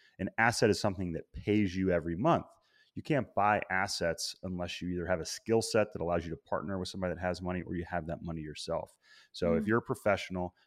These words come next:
Speaker 1: figure out a way to make over two hundred thousand dollars a year or more as quickly as possible. And we talk a lot, a lot about those strategies on our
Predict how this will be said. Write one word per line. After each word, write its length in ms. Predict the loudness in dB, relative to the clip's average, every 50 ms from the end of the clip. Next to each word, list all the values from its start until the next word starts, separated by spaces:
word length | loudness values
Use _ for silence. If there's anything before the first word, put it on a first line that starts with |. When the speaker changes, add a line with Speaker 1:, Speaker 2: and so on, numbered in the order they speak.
| _
Speaker 1:
figure 140 | 0 2 4
out 40 | 4
a 40 | 6
way 100 | 6 4
to 60 | 4
make 180 | 2 0 -2 -2
over 160 | -4 -4 -4
two 160 | -6 -4 -4
hundred 220 | -4 -4 -4 -4
thousand 320 | -4 -2 -2 -2 -4 -4 -4
dollars 300 | -2 -2 -2 -2 -4 -8
a 40 | -8
year 220 | -8 -6 -6 -6
or 100 | -6 -8 -10 -8
more 160 | -8 -8 -8
as 100 | -8 -10
quickly 340 | -12 -14 -14 -14 -12 -14 -14
as 80 | -14 -14
possible. 500 | _ -6 -6 -6 -6 -8 -12 -12 -12 -10
And 80 | -8
we 80 | -8 -6
talk 240 | -4 -4 -4 -4 -4
a 60 | -4
lot, 160 | -4 -4 -4 -6 -10 _ _ _ _ -6
a 60 | 0
lot 160 | 4 4 4 4
about 320 | 4 2 0 0 0 -2
those 180 | -4 -4 -4 -4
strategies 500 | -8 -8 -6 -8 -8 -8 -10 -12 -12 -12
on 120 | -14 -14 -14
our 100 | -14 -16